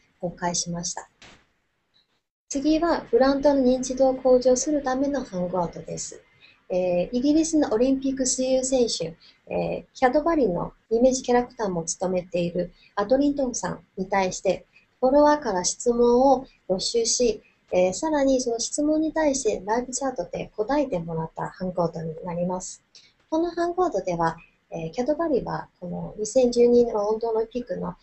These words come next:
スポンサーではあることをアピールして、ブランドのイメージ高めることができました。そして、商品リサーチ及びブランドエンゲージメントを目的にしたハンコードです。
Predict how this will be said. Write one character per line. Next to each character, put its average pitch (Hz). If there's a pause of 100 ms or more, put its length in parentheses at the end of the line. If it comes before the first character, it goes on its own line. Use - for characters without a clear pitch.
(320)
ス -
ポ 269
ン 269
サ 262 (180)
ー -
で 285
は 226
あ 214
る 190
こ -
と 254
を 277 (300)
ア 165
ピ -
ー 175
ル 170
し -
て、 202 (220)
ブ 214
ラ 247
ン 254
ド 254
の 247
イ 214
メ 240
ー 233
ジ 233 (220)
高 226
め 226
る 247
こ 302
と 262
が -
で 160
き -
ま 87
し -
た。 - (1900)
そ 294
し -
て、 330 (280)
商 294
品 294
リ 285
サ 285
ー 254
チ 247
及 208
び 202
ブ 202
ラ 220
ン 240
ド 240
エ 254
ン 254
ゲ 262
ー 262
ジ 262
メ 262
ン 254
ト 233
を 233
目 208
的 214
に 208
し 202
た 208
ハ 202
ン 202
コ 202
ー 185
ド -
で 170
す。 -